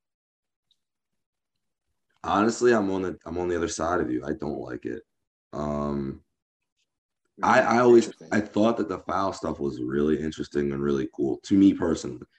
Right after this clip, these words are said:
Speaker 1: Now,
Speaker 2: Mm-hmm.
Speaker 1: it's kinda hard because I, I think it was, I really do think it was Trae.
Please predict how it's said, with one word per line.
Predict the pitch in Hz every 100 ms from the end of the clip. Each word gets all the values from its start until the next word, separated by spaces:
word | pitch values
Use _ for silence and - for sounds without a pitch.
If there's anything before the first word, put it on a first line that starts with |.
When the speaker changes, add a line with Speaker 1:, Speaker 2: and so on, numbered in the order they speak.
| _ _
Speaker 1:
Now, | - 90 87 85 78 107
Speaker 2:
Mm-hmm. | 92 90 98 _ _ _ _ _ _ _ _ _ _ _ _ _ -
Speaker 1:
it's | -
kinda | 123 123
hard | 123 -
because | - - 123 107 - _
I, | 107 98
I | 101
think | - 127 -
it | 92 101
was, | 104 101 95 92 90 - _ _ _ _ _ _ -
I |
really | 117 127 139
do | 139
think | - 110
it | -
was | - -
Trae. | - 90 85 69